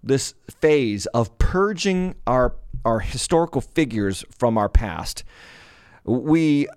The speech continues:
not we, but many in our culture want to reject anyone in our nation's founding or history who ever did anything wrong at any moment according to our values today.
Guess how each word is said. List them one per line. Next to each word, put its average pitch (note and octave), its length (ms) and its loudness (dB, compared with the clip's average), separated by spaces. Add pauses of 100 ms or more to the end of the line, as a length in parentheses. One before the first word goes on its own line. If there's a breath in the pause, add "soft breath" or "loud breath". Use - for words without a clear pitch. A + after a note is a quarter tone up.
(140)
not B2+ 240 2
we, A#2 240 4
but A2+ 160 0
many D3 300 2
in B2+ 100 2
our A#2+ 120 2
culture C#3 460 2
want B2+ 200 0
to C#3+ 80 -2
reject C3 440 0
anyone F3+ 440 0
in D3+ 80 0
our C#3 120 2
nation's C#3 420 0
founding D#3+ 600 2
or B2+ 180 2
history B2+ 480 0
who B2 180 2
ever D#3+ 180 2
did E3 160 2
anything D3+ 400 0
wrong B2+ 260 2
at B2+ 120 -2
any B2 160 2
moment A#2 360 2
according C#3 340 0
to B2+ 160 -2
our A#2 180 2
values G#2 380 0
today. F#2 380 -4